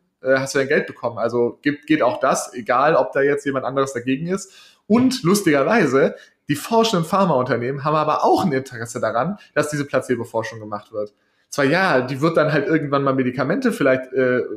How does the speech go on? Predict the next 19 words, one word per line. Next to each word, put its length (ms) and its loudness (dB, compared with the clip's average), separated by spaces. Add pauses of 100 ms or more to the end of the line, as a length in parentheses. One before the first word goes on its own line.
(480)
we-, 380 0
weniger 320 2
machen, 340 -4 (400)
aber 180 2
de 100 4
facto 600 0 (200)
müssen 300 0
sie 140 2
um, 320 0
äh, 320 0
zahlen 320 0
sie 80 2
ja 120 4
zwei-, 360 0
zweistellige 880 0
Millionenbeträge 840 0
für 120 -12
die 100 -10
Zulassungsstudien. 1080 -2